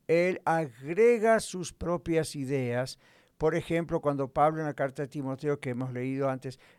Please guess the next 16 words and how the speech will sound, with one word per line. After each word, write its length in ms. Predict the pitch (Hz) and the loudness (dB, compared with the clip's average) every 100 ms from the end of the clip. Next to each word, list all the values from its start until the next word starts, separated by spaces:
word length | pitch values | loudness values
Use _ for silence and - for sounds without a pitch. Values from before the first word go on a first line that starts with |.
| - | -10
dice, 340 | 139 143 156 | -8 -4 -2
"La 80 | 143 | -2
mujer 600 | 139 - 147 147 147 135 | -2 -2 0 2 0 -4
debe 300 | - 151 139 | -6 -4 -2
callar 320 | 135 131 135 | 0 0 0
en 60 | 131 | -2
la 80 | |
congregación, 1040 | 131 131 123 123 123 - 156 151 147 143 143 | -4 -6 -6 -6 -6 -4 0 2 0 -2 -6
porque 300 | 139 117 127 | -10 -8 -8
no 140 | 123 | -6
permito 360 | 127 123 123 143 | -4 -6 -6 -8
a 40 | |
la 60 | 131 | -10
mujer 300 | 123 - 131 | -10 -4 -2
hablar, 520 | 123 135 147 147 147 | 0 4 4 4 0
porque 360 | 135 123 160 | -8 -10 -12